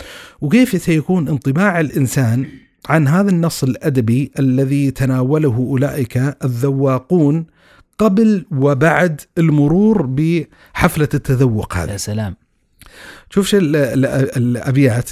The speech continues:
Speaker 1: يقول، آه، يقول، آه،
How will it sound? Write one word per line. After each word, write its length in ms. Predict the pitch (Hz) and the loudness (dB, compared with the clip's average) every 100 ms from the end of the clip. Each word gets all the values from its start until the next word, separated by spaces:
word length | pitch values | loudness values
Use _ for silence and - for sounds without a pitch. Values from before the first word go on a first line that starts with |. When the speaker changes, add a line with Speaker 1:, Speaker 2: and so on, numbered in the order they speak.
| - | -8
Speaker 1:
يقول، 600 | 127 127 180 165 143 147 - _ _ | -4 0 2 2 2 -2 -8 _ _
آه، 800 | 143 123 117 117 113 113 113 107 - _ _ _ _ _ _ _ _ _ _ _ _ | -4 -2 0 0 0 0 -2 -4 -8 _ _ _ _ _ _ _ _ _ _ _ _
يقول، 760 | 135 113 113 143 139 135 131 - _ _ _ - | -4 -4 0 0 2 2 0 -4 _ _ _ -20
آه، 920 | - - - - 156 156 156 - - | -20 -18 -20 -20 -20 -20 -20 -20 -20